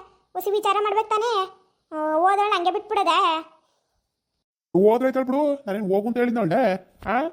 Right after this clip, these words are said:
Speaker 2: ಅಲ್ಲ, ಹೋಗು ಅಂತಾನೂ ಹೇಳಿಲ್ಲ, ಬಾ ಅಂತಾನೂ ಹೇಳಿಲ್ಲ. ಮುನ್ಸ್ಕೊಂಡ್ ಮುನ್ಸ್ಕೊಂಡ್ ಹೋದ್ರೆ ನಾನು ಏನ್ ಮಾಡಕೈತದೆ ಹೇಳಿ ನೀನೇ? ಏನ್ ಇದನ್ ಒಂದ್ಸರಿಯೇ? ಐವತ್ ಸರಿ ಹಿಂಗೆ ಮಾಡ್ತಾಳ ನೋಡು. ಹೋದವಳು ಬತ್ತಾಳ್ಕಂತವ.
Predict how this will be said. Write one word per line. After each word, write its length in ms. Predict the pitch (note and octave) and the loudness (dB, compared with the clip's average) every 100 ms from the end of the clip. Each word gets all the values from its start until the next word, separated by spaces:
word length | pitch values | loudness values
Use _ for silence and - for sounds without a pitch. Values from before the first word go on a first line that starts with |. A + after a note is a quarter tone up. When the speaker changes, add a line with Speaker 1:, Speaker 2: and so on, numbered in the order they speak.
| _ _ | _ _
Speaker 2:
ಅಲ್ಲ, 100 | F#3+ | -4
ಹೋಗು 300 | G#3+ G3+ A3 | 0 2 0
ಅಂತಾನೂ 200 | A#3+ A#3 | 0 -2
ಹೇಳಿಲ್ಲ, 200 | A#3+ A#3 | -2 -2
ಬಾ 140 | A#3 G3 | 0 -2
ಅಂತಾನೂ 280 | A3+ A3+ A#3 | -2 -4 -2
ಹೇಳಿಲ್ಲ. 200 | A3+ A3 G#3 - _ _ | 0 0 -2 -6 _ _
ಮುನ್ಸ್ಕೊಂಡ್ 300 | G3+ G#3+ A#3 | -6 -4 -2
ಮುನ್ಸ್ಕೊಂಡ್ 260 | A#3+ A#3 A#3 | -2 0 0
ಹೋದ್ರೆ 160 | A3+ B3 | 2 0
ನಾನು 140 | G#3 | 0
ಏನ್ 160 | G#3+ A#3+ | 0 -2
ಮಾಡಕೈತದೆ 520 | A3+ A#3+ A3 A3+ A3+ | -2 -2 0 0 0
ಹೇಳಿ 380 | - F#3 A3+ A3+ | -4 -2 -2 -2
ನೀನೇ? 540 | A#3+ A#3 G#3+ - _ - | 0 0 0 -6 _ -4
ಏನ್ 120 | G3 | -2
ಇದನ್ 160 | F#3+ G#3+ | 0 0
ಒಂದ್ಸರಿಯೇ? 800 | F#3+ G#3+ B3 G#3+ A3+ G#3 G#3 _ - | 0 2 2 2 2 0 -4 _ -4
ಐವತ್ 180 | G#3 A3+ | -2 0
ಸರಿ 120 | B3 | 0
ಹಿಂಗೆ 140 | A3 | 0
ಮಾಡ್ತಾಳ 260 | A#3 A3+ A#3+ | 0 0 2
ನೋಡು. 460 | A#3+ A#3 A3 - _ - | 2 2 -2 -12 _ -6
ಹೋದವಳು 220 | E3+ G#3+ | -2 0
ಬತ್ತಾಳ್ಕಂತವ. 580 | G#3+ - A3 A#3 A#3 A#3 | 0 0 0 0 2 2